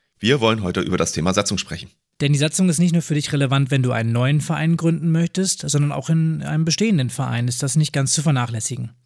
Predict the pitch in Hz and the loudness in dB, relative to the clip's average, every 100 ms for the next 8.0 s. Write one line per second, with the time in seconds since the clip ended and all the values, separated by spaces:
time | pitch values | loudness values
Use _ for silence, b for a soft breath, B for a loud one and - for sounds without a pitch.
0 | b b b b b 170 151 175 - 196 | b b b b b -2 2 2 2 2
1 | 175 175 170 156 151 151 151 147 - - | 4 2 2 2 2 4 2 0 -4 -12
2 | - 135 127 165 - - 147 131 156 180 | 0 0 2 0 -2 -4 -2 0 2 2
3 | - 151 143 147 151 135 127 - 131 170 | 0 0 2 2 2 2 0 0 2 2
4 | 180 165 160 160 156 - 143 135 139 - | 2 0 0 0 2 0 0 0 0 -2
5 | 160 143 143 143 143 123 _ _ _ _ | -4 0 2 2 0 -2 _ _ _ _
6 | _ - - 123 139 135 123 120 127 123 | _ -12 -6 -2 0 2 2 2 2 0
7 | 123 117 113 120 113 - 117 113 110 | 0 -2 -2 -4 -4 -6 -6 -8 -10